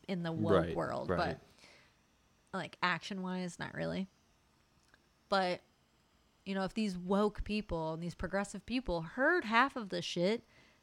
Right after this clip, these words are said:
Speaker 1: that this case contains, they would handle the situation for me. So it's like, if I were the shit starter that I am, that would have been done. But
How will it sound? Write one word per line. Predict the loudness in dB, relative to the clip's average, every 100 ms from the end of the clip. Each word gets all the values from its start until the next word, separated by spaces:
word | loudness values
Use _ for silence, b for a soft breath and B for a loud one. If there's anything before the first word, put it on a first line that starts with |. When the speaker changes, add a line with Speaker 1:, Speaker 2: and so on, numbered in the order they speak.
| -2
Speaker 1:
that | 2 2 0 -6
this | -2 -2 -4
case | -6 -2 0 -2 -6
contains, | -6 -6 -6 -6 -4 -2 -4 -6 -12 -20 _ _ _ _ _ _ _ -4
they | 2 2
would | 2 0
handle | -2 -4 -8 -12 -16 _ _ -8
the | -4
situation | -2 -2 -4 -6 -6 -8
for | -6 -8
me. | -10 -16 -20 b b b b _ _ _ _ _ _ _ -2
So | 0
it's | 4
like, | 2 6
if | 6 10
I | 8
were | 8 4 4 4
the | 2
shit | 0 -2
starter | 0 0 2 0
that | 0 0
I | -2 -4
am, | -4 -4 -6 -8 -16 _ _ _ _ _ _ 4
that | 6 8
would | 6
have | 2
been | 2 2 0
done. | -4 -6 -14 -20 _ _ _ _ _ _ _ _ _ _ 0
But | 2